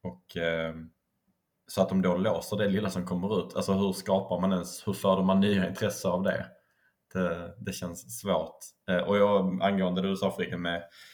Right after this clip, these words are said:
med, eh, med Safari, så ja, hundra procent. Eh, och sen ska man inte glömma heller att han,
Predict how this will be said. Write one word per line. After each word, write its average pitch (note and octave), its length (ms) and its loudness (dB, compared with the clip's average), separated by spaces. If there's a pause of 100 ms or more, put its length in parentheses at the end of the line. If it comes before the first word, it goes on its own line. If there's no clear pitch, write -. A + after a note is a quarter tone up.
(480)
med, E2 360 -4
eh, E2 400 0
med F2+ 160 -6
Safari, E2 440 0
så E2 360 -2
ja, F2+ 280 4
hundra F2 220 0
procent. F2+ 560 -6 (140)
Eh, F2 160 -4
och F#2+ 220 0
sen F#2+ 140 0
ska - 120 -6
man F#2+ 100 4
inte F#2+ 120 -4
glömma F#2+ 260 2
heller E2+ 240 2
att E2 200 -2
han, E2+ 360 -2